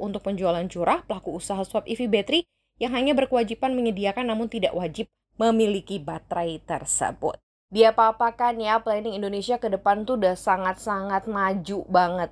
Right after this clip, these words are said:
ya. Dari semua total perencanaan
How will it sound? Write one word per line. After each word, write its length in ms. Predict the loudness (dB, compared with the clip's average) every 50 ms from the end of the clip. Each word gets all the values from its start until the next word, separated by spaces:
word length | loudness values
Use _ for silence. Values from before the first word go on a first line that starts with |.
| -2
ya. 140 | 0 2 2 4
Dari 220 | 2 2 0 -2
semua 880 | -2 -6 -6 -6 -4 -2 -2 -2 -2 -2 0 0 2 4 4 4 4 2
total 320 | 0 0 2 2 2 2
perencanaan 800 | 2 0 -2 -2 -4 -4 -4 -2 -2 -2 -2 -2 0 0 0 -2